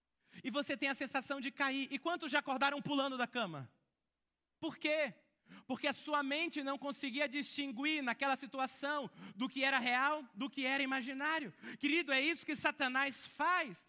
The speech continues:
Ele cria ilusões para que você acredite e depositando fé nelas, elas possam vir existir. Deixa eu trazer alguns exemplos práticos de como Satanás atua na mente, criando cenários de ilusão. Primeiro, digamos que você é alguém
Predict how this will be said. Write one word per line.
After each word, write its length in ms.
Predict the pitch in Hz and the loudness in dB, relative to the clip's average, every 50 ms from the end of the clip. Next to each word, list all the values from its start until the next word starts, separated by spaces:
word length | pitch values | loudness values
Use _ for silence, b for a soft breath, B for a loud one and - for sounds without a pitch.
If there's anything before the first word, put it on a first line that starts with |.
| B B 220 247 - | B B -8 -2 0
Ele 200 | 269 294 294 285 | 0 2 2 0
cria 300 | 294 - 330 330 330 311 | 0 0 2 4 4 4
ilusões 840 | 311 302 285 294 285 220 175 190 285 302 339 349 339 294 254 - B 302 B - | 4 2 2 2 0 -2 0 0 2 2 4 4 2 2 -2 -4 B -8 B 2
para 140 | 311 302 | 2 2
que 120 | 294 - 320 | 4 2 0
você 280 | 269 294 277 - 320 | 0 0 0 2 4
acredite 720 | 320 311 - 302 294 285 226 233 320 349 339 - - - 180 B 294 247 | 2 4 4 2 0 0 2 4 4 4 4 2 0 -4 -6 B -4 -2
e 80 | 277 | 0
depositando 640 | 285 330 269 - 330 285 311 240 - 311 302 302 277 | 2 2 2 2 2 0 0 2 2 2 2 2 0
fé 220 | - - 294 277 | 0 2 2 2
nelas, 440 | 269 254 254 277 320 349 339 311 277 | 4 4 4 4 6 6 6 4 4
elas 220 | 285 285 285 269 - | 2 2 2 0 0
possam 360 | - 294 302 - - 277 262 | 0 -2 -2 0 -2 -4 -2
vir 100 | 254 277 | -2 -2
existir. 580 | 269 220 269 269 - - - 294 294 226 170 - - | -2 0 -2 -2 -4 -2 -2 0 0 0 -2 -4 -4
Deixa 260 | 190 311 359 - 381 | -2 -2 -2 -2 -2
eu 40 | 370 | -2
trazer 280 | - 339 294 233 269 | -2 -2 -2 0 -2
alguns 240 | 277 247 254 277 226 | -4 -4 -4 -2 -2
exemplos 540 | 254 240 214 262 285 285 - 254 269 - - | -2 -2 0 -2 -4 -4 -6 -6 -8 -8 -8
práticos 760 | - - 277 285 285 277 - - 262 233 - 226 240 240 - B B 285 311 320 202 | -6 -2 0 2 2 0 0 -4 -10 -10 -10 -10 -10 -10 -12 B B -12 -10 -4 -2
de 100 | 254 277 | -2 0
como 240 | - 320 339 339 | 2 2 0 0
Satanás 560 | 277 - 302 277 - - 269 262 277 302 294 233 | 0 0 0 0 2 0 0 2 2 2 2 2
atua 360 | 269 - - - 294 294 277 | 0 -2 -2 -2 -2 0 0
na 200 | 262 262 254 254 | 2 2 0 0
mente, 600 | 240 233 240 269 311 320 302 285 - - 285 285 B B B - | 0 0 0 0 0 0 -2 -4 -4 -4 -4 -4 B B B -4
criando 440 | - 262 262 277 320 370 359 349 311 | 0 0 2 4 2 2 0 0 -4
cenários 580 | - - - 277 254 247 254 269 285 262 254 196 | -4 -2 0 0 2 2 2 2 2 0 -2 -2
de 80 | 202 | -2
ilusão. 520 | 254 247 254 226 170 185 233 196 151 117 117 _ _ _ _ _ _ - | -2 -2 -2 -2 -2 -2 -2 -2 -2 -6 -12 _ _ _ _ _ _ -8
Primeiro, 340 | 202 254 247 240 180 131 - _ _ _ _ b b b b b b - | -6 -4 -2 -2 -4 -4 -8 _ _ _ _ b b b b b b -6
digamos 360 | - 349 359 370 370 359 - | -4 -2 0 -2 -2 -2 -2
que 100 | - 302 | -4 -2
você 280 | 233 269 247 - - 277 | -2 -2 -4 -2 -2 0
é 40 | |
alguém 480 | 254 240 233 202 240 269 254 233 233 233 | 0 0 0 -2 -4 -4 -4 -6 -6 -10